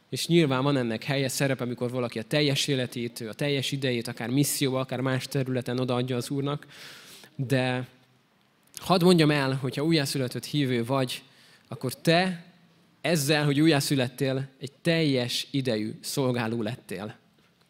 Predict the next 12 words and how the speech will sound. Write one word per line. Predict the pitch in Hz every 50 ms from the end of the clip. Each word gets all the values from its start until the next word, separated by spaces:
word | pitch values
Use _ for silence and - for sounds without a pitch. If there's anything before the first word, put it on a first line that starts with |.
| _ _ _ -
Ez | -
nem | 123 139
azt | 160 147 -
jelenti, | 147 135 127 135
hogy | 123 - 156
egész | 165 160 147 135
nap | - 127 -
itt | 143 139 -
fogsz | 131 127 -
a | 131
gyülekezetben | 123 135 143 139 131 - 139 120 135 123 127 127 131
ülni, | 135 135 131 123 123 131 156 147